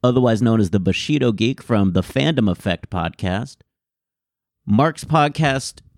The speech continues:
talks about mostly nerd culture and things that you can geek out and be a fan of, and he just explores those various fandoms.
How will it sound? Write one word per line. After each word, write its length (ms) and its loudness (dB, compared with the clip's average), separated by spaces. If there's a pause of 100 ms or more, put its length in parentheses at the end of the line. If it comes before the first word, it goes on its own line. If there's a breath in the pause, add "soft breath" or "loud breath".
(160)
talks 280 0
about 280 0
mostly 360 2
nerd 300 2
culture 540 0
and 160 0
things 240 2
that 100 -2
you 140 0
can 160 0
geek 260 0
out 160 0
and 80 2
be 140 2
a 40 0
fan 360 0
of, 160 0
and 100 0
he 140 -4
just 240 -2
explores 540 0
those 200 2
various 540 0
fandoms. 680 -2